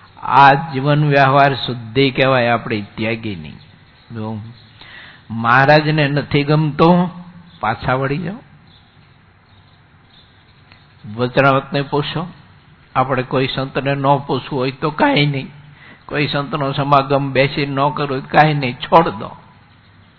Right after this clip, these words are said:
કારણ કે આપણે એના કરતા શ્રેષ્ઠ જ્ઞાની હોય તો ન સમાગમ કરીએ, બરાબર છે, ન્યાયી છે એના માટે. પણ વચનાવતનો તો સમાગમ કરવો જ જોઈએ.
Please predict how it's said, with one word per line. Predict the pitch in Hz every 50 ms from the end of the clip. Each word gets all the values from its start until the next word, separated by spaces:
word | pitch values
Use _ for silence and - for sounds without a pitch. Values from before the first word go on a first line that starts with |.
| _ _ _ _ _ - _ - _ _ _ - -
કારણ | 143 139 143 139
કે | 123 - 151
આપણે | 127 127 131 - 156 139 143
એના | 151 147 143
કરતા | 131 - 135 123 - - 143 143
શ્રેષ્ઠ | - - - 165 165 - - -
જ્ઞાની | 160 151 147 135 139 139 131 131 135 135 127
હોય | 123 117 107 117 120
તો | - - 160
ન | 170 175 185 180 175 170 170
સમાગમ | 160 147 143 135 127 120 120 117 117 107
કરીએ, | 107 107 107 110 110
બરાબર | 120 143 156 160 170 165 131 113 110
છે, | - - - - 101 92 95 - - _ _ -
ન્યાયી | 123 143 156 147 143 151 107 95
છે | - - 90 85 - - _ _ _ _ _ _ _ _ _ _ _ - -
એના | 143 135 131 123
માટે. | 117 107 101 101 - - 85 87 - _ _ _ _ _ _ _ _ _ _ _ _ _ _ _ _ _ _ _ _ _ _ _ _ _ _ _ _ _ _ _ _ _ _ _ _ _ - - _ _ _ -
પણ | - 127 127
વચનાવતનો | 117 104 107 113 117 - - 135 139 147 156 156 147 151 - 165 160
તો | 165 - 170 156
સમાગમ | 151 - 147 156 156 143 147 156 185 139 151
કરવો | 147 165 165 165 165 160 151
જ | 135
જોઈએ. | 113 107 117 110 104 95 82 76 -